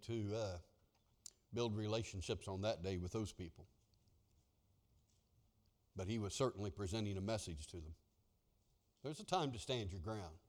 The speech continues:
but there's a time to be accessible, sensitive, helpful, and creative. Let's do that. We're gonna stand and sing a hymn of decision this morning.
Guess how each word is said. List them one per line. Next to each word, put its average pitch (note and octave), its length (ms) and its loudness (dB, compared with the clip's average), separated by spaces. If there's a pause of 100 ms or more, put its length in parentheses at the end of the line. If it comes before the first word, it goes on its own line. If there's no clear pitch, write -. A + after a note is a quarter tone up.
(1000)
but F#2 140 -8
there's A2+ 200 -2
a G2 60 -2
time G2+ 520 -2
to F#2+ 60 -8
be F2 300 -6 (560)
accessible, G#2+ 680 -2 (840)
sensitive, G2 540 -4 (880)
helpful, F#2 400 -4 (800)
and F#2 160 -4
creative. E2 460 -4 (1160)
Let's - 220 -8
do F#2+ 160 -6
that. E2+ 220 -8 (1400)
We're A2 120 4
gonna A2 140 8
stand G#2+ 320 6
and G2+ 100 4
sing A2 240 4
a G2+ 40 4
hymn G#2 180 4
of F#2 100 2
decision F#2+ 460 4
this F#2 180 -2
morning. G#2+ 300 4